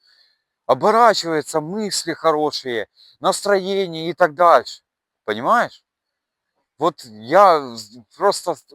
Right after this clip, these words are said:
ну, там устал и так дальше, но я говорю, я не устал, и у меня всё чётко, я сильный, и я иду только вперёд, понимаешь? Даже когда плохо, там ещё там что-то,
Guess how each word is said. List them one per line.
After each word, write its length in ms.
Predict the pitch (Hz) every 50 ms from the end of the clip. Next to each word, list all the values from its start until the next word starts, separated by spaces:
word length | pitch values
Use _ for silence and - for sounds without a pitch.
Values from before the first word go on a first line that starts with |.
| _ _ 151
ну, 600 | 131 120 123 123 143 170 185 185 135 107 92 -
там 240 | - 139 135 139 151
устал 420 | 165 - - - 185 180 180 165 151
и 60 | 143
так 200 | - 151 147 147
дальше, 280 | 170 170 - - 131
но 100 | 127 135
я 160 | 139 147 147 135
говорю, 440 | 139 143 147 156 156 165 - - _ _ _ _ _ _ _ _ _
я 140 | 104 123 135
не 100 | 147 160
устал, 440 | 156 143 123 - - 170 170 160 139
и 40 | 120
у 120 | 110 110
меня 220 | 113 120 120 127 117
всё 160 | - - 110 -
чётко, 340 | - 135 139 - _ - 98
я 160 | 101 110 113
сильный, 500 | - - - 123 120 113 104 95 85 _ _ _ _ _ _ _
и 500 | 110 104 101 98 95 92 90 87 90 92 -
я 220 | 107 123 131 117 113 110
иду 180 | 110 113 117 107
только 340 | - 110 101 - - 98
вперёд, 400 | 87 _ 95 90 85 87 82 76 _ _ _ _ _ _
понимаешь? 480 | 92 90 92 98 104 98 - _ _ _ _ _ _ _ _ _ _ _ _ _
Даже 240 | - 139 151 143 170 -
когда 280 | 180 165 135 175 165
плохо, 540 | - _ - 156 160 160 160 139 - 127 117
там 200 | - 127 120 123
ещё 480 | 131 160 - - - - 160 156 147 -
там 200 | - 127 113 -
что-то, 460 | - - 120 113 110 - - 87